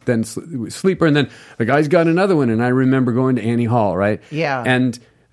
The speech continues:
Speaker 1: um, or Love and Death,
Speaker 2: Love and Death,
Speaker 1: and then
Speaker 2: yeah.
Speaker 1: Annie Hall, and
Speaker 2: Yeah.
Speaker 1: by then I was just hooked on that. Now, it's interesting 'cause we were talking about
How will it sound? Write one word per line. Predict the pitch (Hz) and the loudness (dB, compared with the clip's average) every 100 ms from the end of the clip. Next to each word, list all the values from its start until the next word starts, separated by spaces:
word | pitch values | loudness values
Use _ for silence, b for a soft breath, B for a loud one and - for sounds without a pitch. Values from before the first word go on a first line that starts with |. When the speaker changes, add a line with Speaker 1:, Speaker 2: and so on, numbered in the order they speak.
| _ | _
Speaker 1:
um, | 120 113 107 95 92 - _ _ _ _ _ _ _ _ _ _ _ - | -2 0 0 -4 -8 -14 _ _ _ _ _ _ _ _ _ _ _ -4
or | 123 104 | -2 0
Love | 120 147 | 0 0
and | 147 | 0
Death, | 131 131 | 2 2
Speaker 2:
Love | 190 | 0
and | 175 175 | -2 -2
Death, | 180 | 0
Speaker 1:
and | 120 | 2
then | 127 135 131 | 4 4 4
Speaker 2:
yeah. | |
Speaker 1:
Annie | 127 127 | 4 4
Hall, | 135 131 135 - | 4 2 0 0
and | 127 | 0
Speaker 2:
Yeah. | 123 156 | 2 4
Speaker 1:
by | 135 135 | 4 4
then | 123 156 151 143 | 2 2 2 0
I | 113 127 | 0 -2
was | 127 123 107 | -2 -4 -6
just | - 117 - | -12 -12 -12
hooked | - 139 - - | -6 -6 -6 -4
on | 113 110 107 98 | -2 0 -2 0
that. | 107 92 92 | -2 -2 -2
Now, | 131 123 | 0 0
it's | 123 - _ - | -4 -10 _ -2
interesting | 170 170 - 117 | -2 -2 -4 -4
'cause | 107 98 | -4 -2
we | 110 | -4
were | 101 | -2
talking | 110 98 104 | -4 -2 -6
about | 95 101 | -4 -6